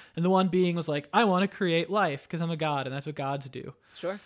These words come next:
Speaker 1: And the One Being was like, "I can't do it all myself. I'm gonna make, like, a pantheon of gods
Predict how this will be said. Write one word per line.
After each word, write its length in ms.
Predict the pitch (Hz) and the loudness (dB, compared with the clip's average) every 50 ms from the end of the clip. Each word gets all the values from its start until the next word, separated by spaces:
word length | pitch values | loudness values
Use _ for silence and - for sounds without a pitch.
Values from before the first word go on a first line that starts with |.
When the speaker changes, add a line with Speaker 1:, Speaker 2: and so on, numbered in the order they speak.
| - _ _ _ - | -20 _ _ _ 0
Speaker 1:
And 120 | 170 185 185 | 2 2 4
the 80 | 185 | 4
One 260 | 180 190 196 202 202 | 4 4 4 4 2
Being 400 | 190 170 202 202 190 190 190 185 | 0 0 0 0 0 0 0 0
was 200 | 185 180 165 156 165 | -2 -2 -4 -4 -4
like, 420 | 160 156 147 143 143 139 - - - | -4 -4 -4 -4 -6 -6 -10 -12 -8
"I 400 | 208 214 226 226 240 240 226 233 - | -4 0 2 4 4 4 2 0 -4
can't 500 | - - - 208 202 196 190 190 - 170 | -8 -6 -4 -2 -2 -2 -2 -4 -4 -6
do 180 | 147 180 180 175 | -4 -2 0 2
it 60 | 175 | 2
all 140 | 170 165 160 | 2 2 0
myself. 720 | 165 156 147 - - 233 233 226 226 226 - - - - - | 0 -4 -6 -2 2 4 4 4 4 2 -2 -10 -14 -6 -2
I'm 120 | 190 196 | 0 0
gonna 140 | 196 185 185 | 2 2 0
make, 200 | 185 180 180 180 180 | 0 0 -2 -2 -2
like, 120 | 165 151 | -2 -2
a 60 | 190 | -4
pantheon 720 | 185 - 196 202 196 190 196 - 196 185 175 175 175 165 160 | -4 -2 0 0 0 -2 -4 -4 -4 -2 -2 -2 -2 -2 -4
of 140 | 156 143 - | -4 -4 -4
gods 680 | 160 147 147 143 143 143 143 143 135 127 - - - | -4 -2 -2 -2 -2 -4 -4 -6 -10 -14 -16 -16 -18